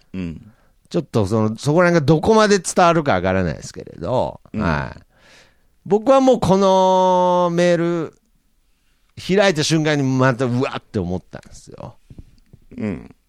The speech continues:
Speaker 2: あー、相変わらずだなって思ったんですよ。
Speaker 1: ええ。
Speaker 2: うーん。けどなんか今読んだら思ったより長くなかったんで、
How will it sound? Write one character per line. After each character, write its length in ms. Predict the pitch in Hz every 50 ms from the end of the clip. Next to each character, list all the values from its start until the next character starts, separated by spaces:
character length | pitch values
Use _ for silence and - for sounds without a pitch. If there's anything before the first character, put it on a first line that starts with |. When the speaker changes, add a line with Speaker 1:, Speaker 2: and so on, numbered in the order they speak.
| _ - 143
Speaker 2:
あ 420 | - 85 85 85 80 80 82 85 87
ー、 60 | 78 -
相 140 | - 92 80
変 60 | 50 58
わ 60 | 69
ら 20 |
ず 120 | 80 85 87
だ 120 | 73 85
な 180 | 98 101 104 107
っ 40 | 95
て 120 | - -
思 200 | 76 67 80 90
っ 40 | 82
た 180 | - - - 55
ん 20 |
で 60 | - _ _
す 200 | - - - -
よ。 300 | - - - 55 - _ _ _ -
Speaker 1:
え 280 | 101 104 104 90 87 87
え。 160 | 87 - _ _ _ _ -
Speaker 2:
う 40 | 85
ー 40 |
ん。 1400 | 104 107 107 107 107 107 107 107 104 104 101 98 95 92 92 90 87 85 82 78 76 73 69 69 64 50 50 - - -
け 100 | - 175
ど 60 | 139
な 120 | 131 160 170
ん 20 |
か 80 | 170 160
今 260 | 170 202 214 175 156
読 200 | 143 151 165 156
ん 60 | 147
だ 100 | 135 113
ら 100 | 104 104
思 140 | 110 131 156
っ 80 | 151 _ -
た 80 | 214 143
よ 80 | 117
り 360 | 95 92 92 82 76 73 76 _ _ _ _
長 340 | - 90 98 104 107 117 123
く 120 | - 113 92
な 140 | 90 95
か 80 | 85 85
っ 40 | 73 -
た 120 | - - 73
ん 60 | - _ _ -
で、 380 | - 55 60 57 50 50 -